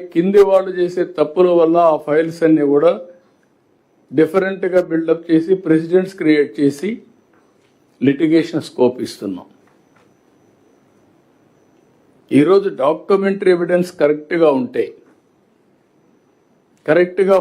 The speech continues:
ఫైల్స్ అన్నీ కానీ మనం క్లియర్ చేస్తే కోర్టులో ఎవరికి రిలీఫ్ రాకూడదు, లిటిగేషన్ ఏ ఉండకూడదు. ఈరోజు గవర్నమెంట్ లిటిగేషన్ చూస్తే సిక్స్టీ సెవెంటీ పర్సెంట్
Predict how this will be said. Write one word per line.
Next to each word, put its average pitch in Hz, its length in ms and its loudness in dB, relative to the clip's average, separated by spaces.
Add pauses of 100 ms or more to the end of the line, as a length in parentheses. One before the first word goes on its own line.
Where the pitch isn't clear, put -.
ఫైల్స్ 165 400 0
అన్నీ 170 180 0
కానీ 160 180 2
మనం 143 180 -2
క్లియర్ 139 340 2
చేస్తే 120 320 -6 (1120)
కోర్టులో 160 400 2 (100)
ఎవరికి 143 340 -4
రిలీఫ్ 143 380 0
రాకూడదు, 113 420 -2 (180)
లిటిగేషన్ 151 560 2
ఏ 135 100 0
ఉండకూడదు. 107 380 -6 (1040)
ఈరోజు 151 280 2 (140)
గవర్నమెంట్ 160 520 0
లిటిగేషన్ 156 600 0
చూస్తే 135 300 0 (1300)
సిక్స్టీ 156 280 -4 (140)
సెవెంటీ 151 360 0 (120)
పర్సెంట్ 143 360 0